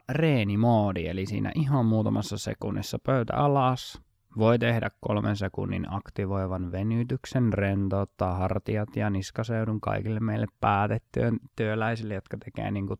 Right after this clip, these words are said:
toimiston pöydän ääressä töitä pitkiä päiviä, niin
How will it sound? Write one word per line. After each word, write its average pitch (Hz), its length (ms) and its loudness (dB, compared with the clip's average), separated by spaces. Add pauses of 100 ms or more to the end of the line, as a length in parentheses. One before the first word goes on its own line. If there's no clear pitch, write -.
toimiston 101 540 -2 (120)
pöydän 101 320 -4
ääressä 98 420 -4
töitä 104 320 0
pitkiä 104 380 -4
päiviä, 117 380 2
niin 123 200 0